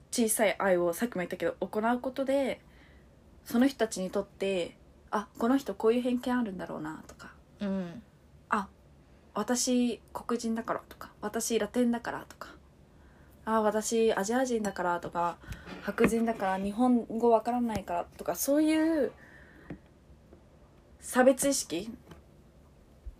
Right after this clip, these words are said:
Speaker 1: 自分差別されてるのかもしれない、軽蔑されてるのかもしれないっていう大きな壁を、私たちのちょっとした笑顔とか、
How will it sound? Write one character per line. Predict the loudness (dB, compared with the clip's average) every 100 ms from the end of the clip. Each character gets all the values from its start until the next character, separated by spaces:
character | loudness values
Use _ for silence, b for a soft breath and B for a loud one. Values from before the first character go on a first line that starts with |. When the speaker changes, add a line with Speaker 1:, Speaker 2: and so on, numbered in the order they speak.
| -8
Speaker 1:
自 | 0 4
分 | 6 6
差 | 4
別 | 2 0 0
さ | 0
れ | 2
て | 2
る | 0
の | -2
か | -8
も | -8
し | -6
れ | -6
な | -6 -8
い、 | -12 -6
軽 | 0 2
蔑 | 2
さ | 0 -2
れ | -2
て | -4
る | -6
の | -8
か | -8
も | -8
し | -8
れ | -6
な | -8
い | -10
っ |
て | -8 -2
い | 2 2 0
う | -4 b b b b b -20 -20 2
大 | 2
き | 4 6 6
な | 6
壁 | 4 4 6
を、 | 6 4 2 -6 -20 -20 -20 -20 -8 -2
私 | 2 2 2
た | -2
ち | -2
の | -2 -2 -4 -2
ち | 0
ょ |
っ |
と | 0 -2
し | -4
た | -2
笑 | 0
顔 | 0
と | -2 -2
か、 | 2 2